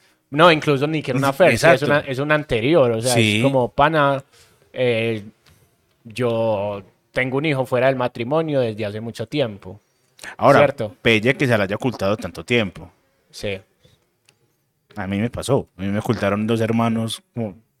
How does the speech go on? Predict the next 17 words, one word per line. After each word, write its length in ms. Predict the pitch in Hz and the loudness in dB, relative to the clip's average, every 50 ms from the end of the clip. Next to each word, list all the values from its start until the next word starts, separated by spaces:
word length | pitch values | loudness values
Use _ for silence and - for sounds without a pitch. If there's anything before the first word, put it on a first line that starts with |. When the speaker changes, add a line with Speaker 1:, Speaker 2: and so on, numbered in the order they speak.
| _ _ _ _ | _ _ _ _
Speaker 2:
veinte 340 | - 120 110 98 87 - 127 | -2 0 0 0 2 2 2
años, 340 | 147 135 107 104 - - - | 2 2 0 -4 -8 -8 -6
más 140 | 127 113 | -6 -4
o 60 | 113 127 | -4 -6
menos. 280 | 143 135 113 - - _ _ - | -6 -8 -10 -12 -16 _ _ -8
Speaker 1:
Ok. 260 | 117 113 - - - 110 107 107 120 175 - - _ _ _ 262 - | -6 -6 -6 -6 -4 -4 -2 -2 -4 -4 -6 -8 _ _ _ 0 2
<laughs> 640 | - - - - _ - - - _ _ - - - | 2 0 -2 -2 _ -14 -16 -16 _ _ -20 -8 -4
Vale. 440 | - 110 107 95 - - - - - 226 - - - - - - - - _ - - _ _ _ - - | -2 -2 -2 -2 -2 -2 -2 2 2 2 4 4 2 2 2 -2 -14 -20 _ -20 -20 _ _ _ -20 -8
Sí, 180 | - - 151 165 | 0 2 4 6
no, 200 | 175 180 185 165 | 8 8 8 8
yo 160 | 143 143 135 | 6 4 2
también, 480 | - 147 151 160 165 165 160 156 147 | 2 2 2 4 4 4 4 4 4
yo 160 | 135 139 131 131 | 2 2 2 2
tengo 280 | - 151 147 143 151 | 2 -2 0 0 2
un 80 | 151 147 | 2 4
amigo 400 | 147 151 151 147 135 143 143 143 | 4 4 2 2 2 2 2 2
que, 480 | - 135 120 113 110 110 110 95 - | 2 0 0 0 0 -2 -2 -4 -8